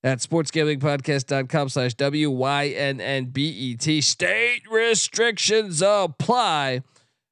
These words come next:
We're also brought to you by S G P N's Big Game Squares contest. Yes, I'm talking about the Super Bowl, bozos.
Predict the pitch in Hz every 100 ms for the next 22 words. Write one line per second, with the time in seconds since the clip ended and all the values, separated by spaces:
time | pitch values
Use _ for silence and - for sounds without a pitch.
0 | - 139 185 208 226 226 185 220 214 202
1 | 214 208 202 190 190 - 180 175 185 135
2 | 117 165 190 180 185 175 143 - 160 185
3 | 196 - 135 120 135 120 110 139 180 160
4 | 151 123 170 165 160 165 160 160 151 139
5 | - - 240 294 - 214 165 151 139 147
6 | 151 151 160 156